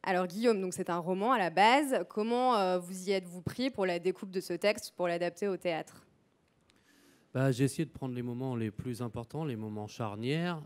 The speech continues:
Speaker 2: et, euh, trouver qu'est-ce qui pouvait faire que on ne perdrait pas le public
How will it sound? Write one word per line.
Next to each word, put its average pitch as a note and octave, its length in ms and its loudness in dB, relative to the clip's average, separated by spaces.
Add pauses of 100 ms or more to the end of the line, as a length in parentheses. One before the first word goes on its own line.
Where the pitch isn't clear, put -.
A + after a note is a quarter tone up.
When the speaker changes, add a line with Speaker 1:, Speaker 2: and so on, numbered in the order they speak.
Speaker 2:
et, A2+ 340 -2
euh, G#2+ 280 -2
trouver C3+ 480 -2
qu'est-ce C#3 340 -6
qui A#2+ 220 -12
pouvait A#2+ 280 -6
faire D3+ 340 -6
que A#2 280 -6 (400)
on B2 100 -4
ne B2 60 -4
perdrait C3 380 0
pas D#3+ 200 2
le B2+ 200 2
public C3 540 -2